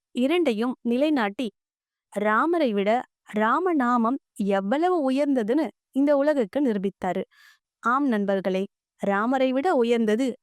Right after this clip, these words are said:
ராமநாமமே. நாம் இந்த உலகத்துல இருக்கிற ஒவ்வொரு நேரமும் நம்மளால எப்பெல்லாம் முடியுதோ,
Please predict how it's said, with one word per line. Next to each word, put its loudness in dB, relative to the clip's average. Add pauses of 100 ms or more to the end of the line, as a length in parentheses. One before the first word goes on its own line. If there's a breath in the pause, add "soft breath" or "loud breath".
(120)
ராமநாமமே. 0 (440)
நாம் 0
இந்த 2
உலகத்துல 0
இருக்கிற 0 (120)
ஒவ்வொரு 0
நேரமும் 0 (260)
நம்மளால 0
எப்பெல்லாம் 0
முடியுதோ, 0